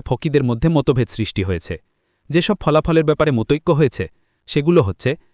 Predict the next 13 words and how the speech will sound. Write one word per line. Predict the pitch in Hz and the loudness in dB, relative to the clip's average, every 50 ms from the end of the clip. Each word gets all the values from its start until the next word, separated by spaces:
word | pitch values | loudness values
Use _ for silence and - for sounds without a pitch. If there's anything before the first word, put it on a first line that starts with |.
| _ _ - | _ _ -4
লিয়ান | 113 135 160 165 170 | 2 4 4 6 6
অনুষ্ঠিত | 175 175 180 - - - 185 - | 4 2 2 0 -2 -2 0 0
হলে | 185 165 180 175 175 | 2 2 2 0 0
স্বামী | - - 139 139 143 151 | 0 0 2 2 4 2
ও | 156 | 2
স্ত্রী | 156 - 165 170 | 0 0 0 0
উভয়ই | 151 131 117 123 139 139 | 0 0 2 0 0 0
কোনো | 131 - 123 117 | 0 0 -2 -2
শাস্তি | 107 - 113 104 - - 120 | -2 -2 -4 -4 -4 -2 -2
লাভের | 113 113 110 117 117 | 0 0 0 0 0
উপযুক্ত | 98 - 101 98 104 - - 117 | -2 -2 -4 -6 -6 -4 -4 -4
হবে | 87 92 90 107 | -4 -2 -2 0
না। | 104 117 | 0 0